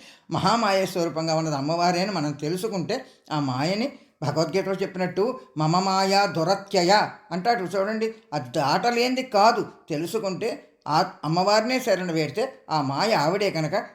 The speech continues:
దాన్ని దాటించే మార్గం మనకు తెలుస్తుంది. అలాగే తన్నాశ్రయిస్తే మహామాయ దురత్యయ అని చెప్పినా కూడా దాటొచ్చని మనకు భగవద్గీతలో కూడా చెప్పాడని ఈ మహామాయకి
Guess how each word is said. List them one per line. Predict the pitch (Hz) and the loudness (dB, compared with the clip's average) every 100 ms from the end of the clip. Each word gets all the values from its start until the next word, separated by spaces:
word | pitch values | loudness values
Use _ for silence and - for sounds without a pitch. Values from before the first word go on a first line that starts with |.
| - | -2
దాన్ని | 190 170 | -2 0
దాటించే | 135 147 170 160 180 | -2 -2 -2 -2 0
మార్గం | 156 135 135 233 - - 156 | 0 -2 -2 -4 -6 -10 -2
మనకు | 156 175 | 0 -2
తెలుస్తుంది. | 185 170 160 170 190 165 165 156 - - | -2 -2 -2 -2 -2 0 2 0 -4 -2
అలాగే | 156 190 | 0 2
తన్నాశ్రయిస్తే | 233 156 151 208 240 233 208 185 190 247 - - 180 | 0 -2 -2 0 0 0 -2 -2 -2 -4 -6 -14 -2
మహామాయ | 170 185 220 208 196 | 2 2 2 2 0
దురత్యయ | 135 160 180 185 220 208 | -2 0 0 2 4 4
అని | 220 214 208 | 4 2 -2
చెప్పినా | - 185 | -2 -2
కూడా | 175 170 | 0 0
దాటొచ్చని | 170 147 165 - 180 269 - - | 0 0 -2 -2 -2 -2 -6 -8
మనకు | 196 185 | -4 0
భగవద్గీతలో | 156 139 151 139 156 156 | 0 0 0 0 0 0
కూడా | 139 131 156 | -2 -2 -4
చెప్పాడని | 131 143 143 233 - - - 190 | -4 -2 0 0 -4 -10 -12 -4
ఈ | 202 | 0
మహామాయకి | 143 123 170 175 139 143 143 139 | 0 2 2 2 0 -2 -4 -4